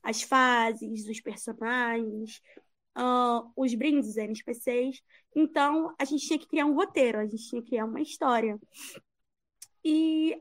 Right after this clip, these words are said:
aí, nós pegamos esse grupo de alunos e desenvolvemos uma história. E pra gente desenvolver essa história, a gente precisa de cenários. Então, ela pegou esses alunos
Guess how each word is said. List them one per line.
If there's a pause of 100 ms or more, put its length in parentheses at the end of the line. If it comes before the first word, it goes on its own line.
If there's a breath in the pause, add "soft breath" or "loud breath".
aí,
nós
pegamos
esse
grupo
de
alunos
e
desenvolvemos
uma
história. (800)
E (280)
pra
gente
desenvolver
essa
história,
a
gente
precisa
de (160)
cenários.
Então, (460 soft breath)
ela
pegou
esses
alunos